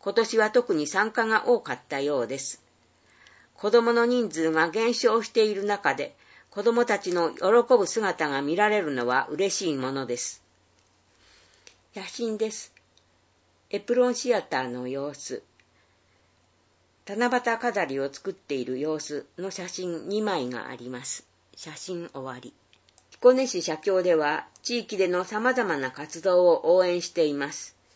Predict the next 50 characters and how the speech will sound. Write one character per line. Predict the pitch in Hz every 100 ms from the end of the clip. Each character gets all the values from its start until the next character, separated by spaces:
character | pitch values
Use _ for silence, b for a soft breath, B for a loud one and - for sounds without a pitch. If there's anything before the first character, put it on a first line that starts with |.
| b b b b b
市 | - 240
内 | 233 214
で | 185
の | 185 180
活 | 180 196 226
動 | 226 247
情 | 240 247 196
報 | 143 135 135
や | 143 147 -
助 | 180 185
成 | 254 247
金 | 233 233 220
の | 214 190
お |
知 | 208
ら | 208 214
せ | 208
な | 190 165
ど、 | 135 - b b b b
詳 | 214 226
し | 240
く | -
は | 180 175 - -
社 | - 208
会 | - 247 240
福 | - 226
祉 | 220 214
法 | 202 143
人 | 123 127 123 - b b
彦 | - - 226
根 | 214
市 | 214 196 -
社 | 185 214
会 | 247 247
福 | 247 254
祉 | 240 220
協 | - 214 208
議 | 202
会 | - 135 117 - b b
地 | - 233
域 | 226 226 208
支 | - 202
援 | 190 175
課、 | - 156 - b b b -
電 | 202 214
話 | 214 208 -
零 | - 214 240
七 | 254 240 160
四 | 139 151
九 | 147 - 147 120